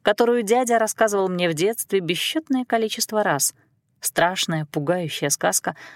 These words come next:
после которой я долго не могла уснуть, ворочалась в постели, то прячась под одеяло,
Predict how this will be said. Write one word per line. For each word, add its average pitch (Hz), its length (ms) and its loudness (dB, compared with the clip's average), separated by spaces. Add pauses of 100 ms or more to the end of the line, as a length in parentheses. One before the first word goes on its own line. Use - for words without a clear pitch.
(140)
после 180 240 0
которой 262 320 2
я 240 120 4
долго 233 300 0
не 208 100 -4
могла 202 260 2
уснуть, 202 540 -4 (100)
ворочалась 156 640 0
в - 40 -20
постели, 185 540 -2 (200)
то 180 120 4
прячась 220 460 0
под 143 180 -2
одеяло, 165 540 0